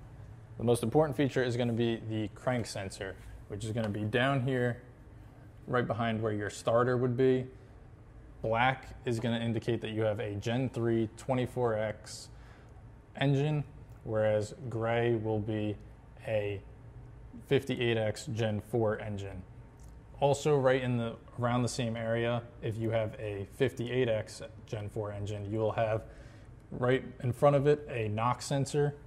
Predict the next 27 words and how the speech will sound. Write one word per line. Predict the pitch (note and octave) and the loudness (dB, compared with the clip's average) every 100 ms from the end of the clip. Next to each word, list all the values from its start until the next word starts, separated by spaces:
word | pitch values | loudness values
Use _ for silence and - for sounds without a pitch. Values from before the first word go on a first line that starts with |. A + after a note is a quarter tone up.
| - - - - - | -18 -18 -20 -20 -10
and | A#2+ A2 A2 | -4 -2 2
there | A2+ | 4
will | A2 | 4
be | G#2+ | 4
one | A2 A#2+ A#2 | 4 6 6
on | G#2 G#2 | 2 0
that | B2 - | -2 0
side | D3 C#3+ C#3+ C3+ - | 4 4 4 0 -4
and | A#2 A2 | -4 2
one | A#2 A2+ | 2 2
on | A2 A2 G#2 | -2 -2 -2
the | A2 | -2
other | A2+ A2+ | -2 -2
side | G#2 A2+ G#2+ | -2 -4 -6
of | G#2 | -8
the | |
block, | G2+ G#2 G2+ - - - - - - | -4 -4 -4 -8 -14 -20 -20 -16 -6
whereas | A2+ A2 A2 A2 G#2+ - | -2 0 0 -2 -2 -4
a | G#2+ | -6
Gen | G2+ A#2+ A2 | 0 0 0
three | G#2+ C3+ D3+ D3 C3 A#2 - - | -2 2 6 6 6 2 -8 -4
will | A2 | 0
have | G#2 A#2 A2+ | 2 2 2
them | A2+ | 0
up | B2 A2+ - | 0 0 -2
in | A2+ | -4
the | G#2+ G#2 | -2 -4